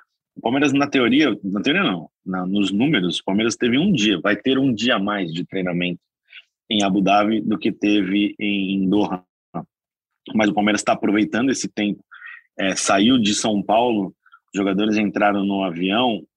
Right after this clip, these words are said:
a partir desse momento, é, o time começou a viver, a delegação começou a vi-, começou a viver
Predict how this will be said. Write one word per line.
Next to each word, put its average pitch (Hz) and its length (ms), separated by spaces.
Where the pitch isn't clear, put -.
a 101 40
partir 101 280
desse 117 240
momento, 117 580
é, 98 320
o 113 80
time 117 240
começou 110 400
a 127 40
viver, 113 380
a 95 120
delegação 104 520
começou 120 380
a 127 80
vi-, 104 140
começou 107 380
a - 20
viver 113 380